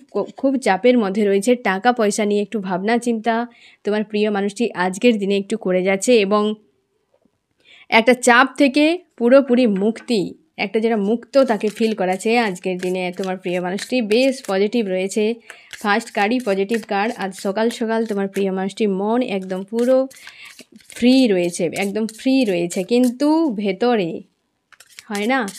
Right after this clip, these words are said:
ইমোশন সেদিক থেকে একদম ঠিক নেই, কিন্তু একটা মস্তিষ্কে যেন একটা রিল্যাক্স, এই জিনিসটা কিন্তু আজকে তাকে ফিল করাচ্ছে।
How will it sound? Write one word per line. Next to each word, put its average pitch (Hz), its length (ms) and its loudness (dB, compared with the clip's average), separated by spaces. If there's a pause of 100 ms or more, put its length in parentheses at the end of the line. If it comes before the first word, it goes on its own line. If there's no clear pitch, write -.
(320)
ইমোশন 226 1120 0 (120)
সেদিক 214 500 -4
থেকে 220 260 0
একদম 202 440 -2
ঠিক 180 260 -4 (100)
নেই, 180 120 -4
কিন্তু 247 460 -2 (340)
একটা 208 240 -2
মস্তিষ্কে 254 580 -2
যেন 247 140 0
একটা 247 260 0
রিল্যাক্স, 208 760 -4 (120)
এই 214 140 2
জিনিসটা 196 400 0
কিন্তু 202 340 -2
আজকে 185 380 -2
তাকে 180 320 -6
ফিল 208 220 -2
করাচ্ছে। 165 540 -10